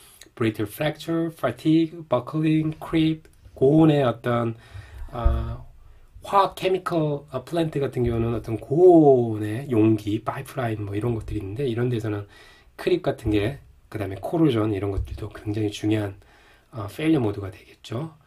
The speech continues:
자, 이외에 다양한 이제 페일리어 모드가 있을 텐데요. 이런 모든 페일리어 모드의 기준을 시편으로 재료별로 만들어 놓고 우리는 설계하는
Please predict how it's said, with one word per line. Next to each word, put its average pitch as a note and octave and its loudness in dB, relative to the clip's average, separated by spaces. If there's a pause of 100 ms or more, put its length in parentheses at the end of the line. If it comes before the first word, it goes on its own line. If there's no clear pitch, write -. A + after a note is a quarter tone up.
(560)
자, A2+ -2
이외에 E3+ 4
다양한 D3 2
이제 A2 0
페일리어 D#3 0
모드가 A#2+ -4
있을 A#2 -8
텐데요. A2+ -8
이런 D#3+ 0
모든 E3 2
페일리어 G3+ 4
모드의 E3+ 4 (400)
기준을 G#2+ 0 (500)
시편으로 C#3+ -2 (1200)
재료별로 A2 0 (120)
만들어 G#2 -4
놓고 D3 -8
우리는 A#2 -4
설계하는 F#3 -2